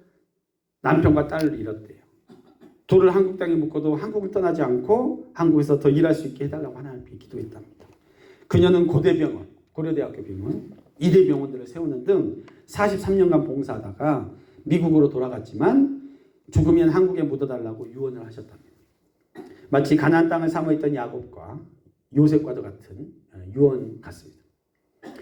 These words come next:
이천 년 이상 관계를 맺어온 중국이었지만 미국 선교사들과 같은 도움을 준 중국인들은 우리나라에 없었어요. 그런데 불과 백여 년 관계를 맺은 미국 선교사들은 우리와 함께 피땀 흘려 싸우고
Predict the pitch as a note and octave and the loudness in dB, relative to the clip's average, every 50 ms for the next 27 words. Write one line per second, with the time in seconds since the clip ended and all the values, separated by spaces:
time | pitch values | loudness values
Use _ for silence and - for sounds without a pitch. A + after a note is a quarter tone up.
0 | - - - - _ _ - G3+ F#3+ - A#3 A3 G#3+ G#3 G3 F#3+ F3+ E3+ E3 D#3+ | -20 -20 -20 -20 _ _ 0 2 4 4 6 6 6 6 6 4 2 2 2 2
1 | D#3+ E3 D#3+ D#3 C#3 B2+ D3 C#3+ C#3 B2+ B2+ B2+ B2+ B2+ B2+ B2 B2 - - G#2 | 2 2 2 2 2 2 2 0 0 -2 -4 -8 -6 -6 -6 -6 -6 -8 -12 -12
2 | G2+ G#2 G#2 G2+ - - - C#3 E3+ G#3 G3+ G#3+ G3 G#3 G#3+ G3+ G3 F#3 F#3 F#3 | -10 -10 -10 -10 -12 -14 -8 -6 -2 2 4 4 4 6 6 6 6 6 6 4
3 | F3+ F3 E3+ F3 F3 F3 - - - F#3 F#3 F#3 F#3 F3 D#3+ D#3 D3+ D3 C#3+ - | 2 2 0 -2 -4 -6 -10 -6 -2 0 0 0 2 0 0 0 0 -2 -4 -4
4 | D3+ C#3+ C#3+ C#3+ D3+ D3 C3+ - C#3+ C3 B2+ B2 B2 B2 B2 B2+ A#2+ A2+ G#2+ G#2+ | 0 2 4 4 4 4 2 2 -2 -6 -6 -8 -10 -10 -12 -12 -12 -12 -12 -12
5 | G#2+ G#2 G#2 A2 A2 G#2 G#2 G2+ G2 F#2+ G2 - G2 G2 - _ _ _ _ _ | -12 -12 -12 -12 -14 -12 -12 -12 -14 -14 -16 -18 -20 -20 -20 _ _ _ _ _
6 | _ _ _ _ _ _ _ _ _ _ _ _ _ _ _ _ _ _ _ _ | _ _ _ _ _ _ _ _ _ _ _ _ _ _ _ _ _ _ _ _
7 | - - - _ _ _ _ _ _ _ _ _ _ _ _ _ _ - G3+ G3 | -20 -20 -20 _ _ _ _ _ _ _ _ _ _ _ _ _ _ 2 4 6
8 | A3 G3+ F#3 F#3+ F#3+ F#3+ G3 F#3+ - G3+ G3 G3+ G3+ G3 F3 F3 D#3+ E3 E3+ E3 | 6 6 6 4 4 2 2 2 4 4 4 4 2 0 -2 -2 -4 -4 -4 -2
9 | D#3+ D#3 - D#3 D3+ D#3 D#3 D3+ - - E3+ E3 D3+ D3+ C#3 C#3 C#3 E3 F#3+ A3 | -2 -2 -2 -2 -4 -4 -6 -8 -8 -8 -8 -6 -4 -4 -4 -2 -2 0 0 -2
10 | - - - - B2+ C3 C#3+ C#3+ C#3 B2+ B2+ C#3 - - G3+ G3+ G3 - F#3 E3+ | -2 -6 -10 -8 0 2 4 4 4 4 2 0 0 0 0 0 0 2 0 0
11 | E3+ E3 E3 D#3+ D#3+ D#3 D3+ D3+ - F#3+ F3 E3+ E3 E3 E3 G#3+ A#3+ B3 B3 B3+ | 2 4 4 4 4 4 2 2 0 0 0 0 0 2 2 2 2 2 2 -2
12 | - - | -4 -10